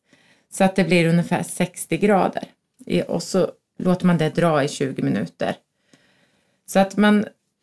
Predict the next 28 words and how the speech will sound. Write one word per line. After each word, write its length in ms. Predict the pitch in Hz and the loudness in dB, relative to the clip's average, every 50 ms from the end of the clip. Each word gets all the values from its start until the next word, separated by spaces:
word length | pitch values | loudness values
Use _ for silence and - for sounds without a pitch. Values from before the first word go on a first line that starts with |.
| _ _ _ _ _ _ _ _ | _ _ _ _ _ _ _ _
låter 240 | 214 226 220 - | 0 0 2 2
det 80 | 214 220 | 2 2
gå 140 | 214 - 220 | 4 4 4
upp 300 | 240 294 320 - - _ | 4 4 2 -2 -8 _
till 160 | - 262 254 | -4 0 0
sextio 260 | 285 277 277 - 269 | 2 0 0 0 2
grader 560 | 254 262 254 254 254 269 277 285 285 277 - | 4 6 6 6 6 6 4 4 2 2 0
och 160 | - 247 254 247 | 0 0 2 0
sen 520 | 254 - 247 214 214 208 208 202 208 202 | 0 2 2 4 4 4 4 4 2 2
så 480 | 180 - - 202 202 196 196 196 190 190 | 0 0 0 2 4 4 6 6 4 4
drar 180 | 185 196 196 190 | 4 4 4 4
man 140 | 190 185 | 4 4
bort 180 | 160 151 - - | 2 0 -2 -2
den 160 | 165 147 165 | -2 -2 -2
från 160 | - - 165 | -2 -4 -4
spisen 600 | 160 - - 175 175 180 - - - - - - | -4 -2 -2 -2 -2 -2 -2 -2 -2 -2 -2 -4
och 200 | - - 165 165 | -4 -4 -4 -4
sen 200 | - - 175 - | -2 -2 -2 0
låter 240 | - - 180 - - | 0 0 -2 -2 -4
man 220 | 165 160 180 - - | -2 -2 -2 -2 -2
det 100 | - - | -2 -4
stå 200 | - - 160 156 | -2 -2 -2 -2
och 100 | 170 170 | 0 0
dra 360 | 214 240 269 311 370 453 453 | 2 4 4 4 4 2 -2
och 100 | 381 233 | -4 -4
så 120 | - 254 247 | -2 -4 -4
tillsätter 600 | - 311 277 208 185 - 190 185 185 - - 185 | 0 0 0 0 0 0 0 -2 0 0 0 2
man 280 | 180 175 175 175 180 | 2 4 2 2 0